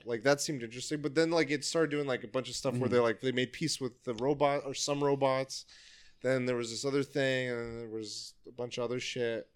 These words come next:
Speaker 1: And then the, the, the Merovingian was back. He's homeless now 'cause of covid.
Speaker 2: <laughs>
Speaker 1: And, like, Agent Smith, and then the Morpheus is, like, a, a weird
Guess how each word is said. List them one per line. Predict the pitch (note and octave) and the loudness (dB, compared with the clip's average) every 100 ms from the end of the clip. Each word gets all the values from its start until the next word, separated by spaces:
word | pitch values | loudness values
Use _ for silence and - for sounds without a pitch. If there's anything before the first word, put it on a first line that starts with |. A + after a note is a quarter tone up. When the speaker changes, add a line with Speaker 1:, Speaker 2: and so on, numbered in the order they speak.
| _ _ | _ _
Speaker 1:
And | A#2+ B2+ | -8 -4
then | B2+ | -4
the, | B2 B2 | -6 -4
the, | B2 B2 A#2+ | -6 -6 -4
the | B2+ A#2 A2 G#2+ - - - - | 2 4 4 2 -4 -20 -20 -2
Merovingian | C#3 C#3 C3 C#3 C#3+ D3+ D#3 D3+ | 4 4 6 2 2 0 0 0
was | D3 | -2
back. | C3+ C#3 C#3 C#3+ - - - _ _ | 4 2 4 -4 -10 -20 -20 _ _
He's | C#3 B2+ | -12 0
homeless | D3 C#3 C#3+ C#3 | 0 4 2 2
now | C#3 C3 C3 C3 - _ _ _ _ - - _ | -2 -2 -4 -8 -14 _ _ _ _ -20 -20 _
'cause | A#2 | -6
of | A#2 | -2
covid. | - C#3+ C3 C3+ B2+ B2+ _ - | 4 6 8 4 4 -4 _ 2
Speaker 2:
<laughs> | D3+ D3 C3+ - - A3 | 6 6 6 0 -4 -2
Speaker 1:
And, | B2+ C3 B2 A#2 | 2 4 2 0
like, | A2 A2 G#2 - - _ _ - - C3+ | 0 -2 -2 -18 -20 _ _ -20 -8 0
Agent | D3 C#3+ C#3 B2+ | 2 2 0 2
Smith, | - E3 D#3 D#3 D3+ | 0 4 4 4 0
and | B2+ | -2
then | B2+ B2 | -2 -4
the | B2 | 0
Morpheus | C3+ D#3 - F#3 E3+ E3+ | 4 4 6 6 8 4
is, | D3 | 2
like, | C#3+ C3+ - - | 6 4 2 -6
a, | C3 B2 A#2 A2+ A2 - - _ _ _ _ _ - | 0 4 4 2 -4 -12 -20 _ _ _ _ _ -8
a | A#2 | -6
weird | A#2+ C#3 C#3+ C#3 | 2 4 4 2